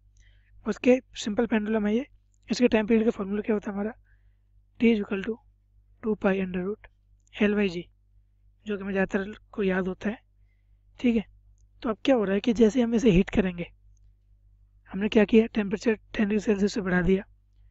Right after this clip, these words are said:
तो इसके एल में कुछ चेंज आएगा, इसका कुछ एक्सपेंशन होगा, यानी इसकी लेंथ पहले जो कोई एल थी, जो कि हमें वन मीटर दे रखी है, अब कुछ बढ़ के एल प्लस डेल्टा एल हो जाएगी, और उस डेल्टा एल की वजह से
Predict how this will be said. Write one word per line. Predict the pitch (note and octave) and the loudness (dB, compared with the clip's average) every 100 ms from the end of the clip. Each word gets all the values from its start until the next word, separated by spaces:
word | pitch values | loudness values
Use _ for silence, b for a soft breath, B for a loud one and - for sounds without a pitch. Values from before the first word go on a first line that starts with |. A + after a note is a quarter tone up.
| _ _ | _ _
तो | - | -4
इसके | G#3 A3+ | 2 6
एल | G#3 | 6
में | G#3+ | 4
कुछ | A3+ - | -6 -8
चेंज | - G#3+ G#3+ | -6 0 2
आएगा, | G#3+ | 2
इसका | G3+ - | 0 0
कुछ | A3+ G#3 | -2 -2
एक्सपेंशन | F#3 - G#3 A#3 G3+ | -4 -4 -4 -2 -4
होगा, | G3+ G#3 _ _ _ _ _ - | -6 -10 _ _ _ _ _ 0
यानी | A3 G#3+ | 2 2
इसकी | - A#3+ | 0 0
लेंथ | G#3 G#3+ - A#3 | 2 0 0 0
पहले | G3+ G#3 | 0 0
जो | G#3 | 0
कोई | A3 | 2
एल | G3+ G3+ | 2 0
थी, | - F#3 - _ _ _ _ _ _ _ _ _ _ _ | -2 -2 -2 _ _ _ _ _ _ _ _ _ _ _
जो | A3+ | -4
कि | G3+ | -2
हमें | G#3 | 0
वन | F#3 F#3+ | -2 -4
मीटर | G3 G#3 | -2 4
दे | F#3+ | 4
रखी | F#3 - G3 | 4 0 0
है, | F3+ - _ _ _ _ _ _ _ _ | 0 -4 _ _ _ _ _ _ _ _
अब | G3+ | -8
कुछ | F#3 - - F#3 | -6 -10 -8 -6
बढ़ | F3+ F#3 | -4 -2
के | G#3 G3+ - _ _ _ _ _ _ _ _ | 0 -2 -6 _ _ _ _ _ _ _ _
एल | - G3+ | 2 2
प्लस | G3+ G3+ - | 4 0 2
डेल्टा | G3 G3 G3+ | 2 2 0
एल | |
हो | G3+ | 0
जाएगी, | G3 G3+ - - _ - _ _ _ _ _ _ _ _ _ _ _ _ _ _ _ _ _ _ _ _ | -4 -6 -8 -20 _ -20 _ _ _ _ _ _ _ _ _ _ _ _ _ _ _ _ _ _ _ _
और | A#3+ | -2
उस | A3 G#3+ A#3 | -2 2 6
डेल्टा | G#3 G3+ | 6 6
एल | G3 G3 | 2 2
की | A3+ | 0
वजह | F3+ F3 | 0 -2
से | - G3+ | -2 -4